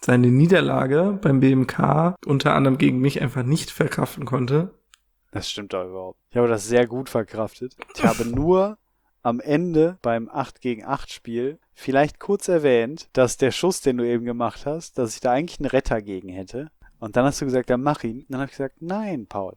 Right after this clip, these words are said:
Speaker 2: ich gönn dir das. Ich gönn dir das wirklich.“
Speaker 1: <laughs>
Speaker 2: Und dann war gut.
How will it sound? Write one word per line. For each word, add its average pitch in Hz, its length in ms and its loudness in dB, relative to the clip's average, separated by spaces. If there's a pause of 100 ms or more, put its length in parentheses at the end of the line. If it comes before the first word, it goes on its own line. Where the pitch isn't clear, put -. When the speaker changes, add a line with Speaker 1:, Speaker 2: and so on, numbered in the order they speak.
(200)
Speaker 2:
ich - 160 -10
gönn 185 220 2
dir 127 100 -2
das. 90 300 -10 (200)
Ich - 160 -20
gönn 185 220 0
dir 135 120 -4
das 113 320 -8
wirklich.“ - 320 0 (400)
Speaker 1:
<laughs> - 380 -20
Speaker 2:
Und 135 180 -10
dann 107 120 -6
war 131 120 -4
gut. 170 180 0